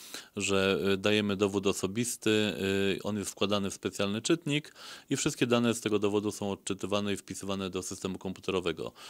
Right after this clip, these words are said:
My w zeszłym roku testowaliśmy pod kątem właśnie tego całego systemu, y, te urządzenia i w tej chwili właściwie tylko czekamy, aż ostateczną, y, ostateczny wygląd przybierze to oprogramowanie, które będziemy stosować, ponieważ tak jak wspomniałem na wstępie,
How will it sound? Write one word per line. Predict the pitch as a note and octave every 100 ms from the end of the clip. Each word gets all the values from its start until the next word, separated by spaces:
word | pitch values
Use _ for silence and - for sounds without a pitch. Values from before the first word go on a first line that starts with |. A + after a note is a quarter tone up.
| - - B2
My | B2
w |
zeszłym | A2+ A2+ A2+
roku | A2 G#2+
testowaliśmy | G2+ - G2+ G#2 G#2 - F#2+
pod | F2+
kątem | - G2 F#2+ F#2
właśnie | F#2 - F2+
tego | F2+ F#2
całego | F#2+ F#2+ F#2+
systemu, | - F#2+ G2+ F#2+ F#2+ F#2 A1 D#2 F#2 F#2
y, |
te | F#2 G2
urządzenia | G2 G2 G#2 G2 G2+ G#2 A#2 D3 - - - - - -
i | D3+ C3+
w | -
tej | C3+
chwili | C3
właściwie | A#2+ A#2+ - A#2+
tylko | A#2
czekamy, | A#2 A#2 A2+ A2 F2
aż | G2+ G#2 -
ostateczną, | - - A2+ A2 G#2 - G#2 G2+ G2 G2 F#2 F#2+ F#2+ F#2
y, |
ostateczny | - - G#2 G2+ - G2 F#2+ F#2 A#1+ F#2+
wygląd | A2 G#2+ G2+ F#2 -
przybierze | - G2+ G#2 G2
to | F#2
oprogramowanie, | F#2 F#2+ F#2 G2 F#2+ G2 F#2
które | - F#2
będziemy | F2+ F#2 F2+
stosować, | - F#2+ - F#2+ F2
ponieważ | - F2 F2+
tak | -
jak | F2+
wspomniałem | - - F#2 F2
na | F2+
wstępie, | - - G2+ G2 F2+